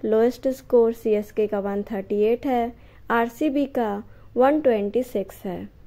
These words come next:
अब अगर मैच विनर की बात की जाए फ्रेंड्स, तो दोनों टीम्स को कंपेयर करने पे इंडियन प्रीमियर लीग टू थाउजेंड ट्वेंटी फ़ोर के इस फर्स्ट मैच में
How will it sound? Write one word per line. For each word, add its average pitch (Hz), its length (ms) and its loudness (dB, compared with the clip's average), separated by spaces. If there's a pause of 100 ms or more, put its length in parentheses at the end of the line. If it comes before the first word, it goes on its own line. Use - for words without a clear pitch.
(440)
अब 294 180 6
अगर 311 280 8
मैच 233 320 0
विनर 233 280 2
की 226 140 0
बात 202 280 -4
की 240 200 -4
जाए 262 180 4
फ्रेंड्स, 254 460 0
तो 240 120 0
दोनों 202 280 -2
टीम्स 196 320 -4
को 208 160 -4
कंपेयर 208 460 -2
करने 254 360 0
पे 247 220 4 (540)
इंडियन 311 420 4
प्रीमियर 285 460 4
लीग 247 320 0 (400)
टू 254 100 2
थाउजेंड 240 460 0
ट्वेंटी 202 420 0
फ़ोर 247 360 6 (120)
के 247 200 4 (320)
इस 262 200 -6
फर्स्ट 311 440 0
मैच 226 360 -4
में 190 280 -4